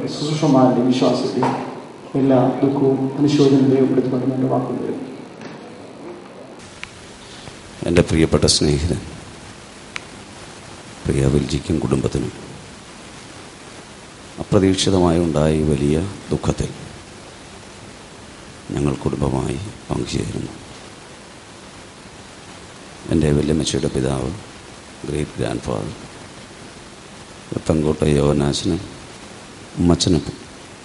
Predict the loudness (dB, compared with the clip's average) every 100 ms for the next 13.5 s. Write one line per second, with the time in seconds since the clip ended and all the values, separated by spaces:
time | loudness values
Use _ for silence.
0 | -20 -20 -12 0 2 2 0 2 2 4
1 | 2 2 0 -2 -2 -2 -2 -4 -10 -18
2 | -20 -20 -20 -20 -16 -2 4 4 4 4
3 | 4 4 2 2 2 2 0 0 -2 -2
4 | -2 -2 0 -2 -4 -8 -16 -18 -18 -20
5 | -20 -20 -20 -20 -20 -18 -18 -18 -6 0
6 | 2 2 2 2 2 0 4 4 4 2
7 | 2 2 0 -4 -6 -8 -4 0 0 2
8 | 0 0 0 0 0 -2 0 -2 -2 -8
9 | -10 -18 -18 -18 -18 -18 -18 -18 -4 4
10 | 6 6 4 2 0 0 2 2 0 0
11 | 0 2 0 -2 -2 -2 -2 -2 -4 -4
12 | -8 -12 -16 -16 -18 -16 -16 -16 -16 -16
13 | -18 -18 -6 0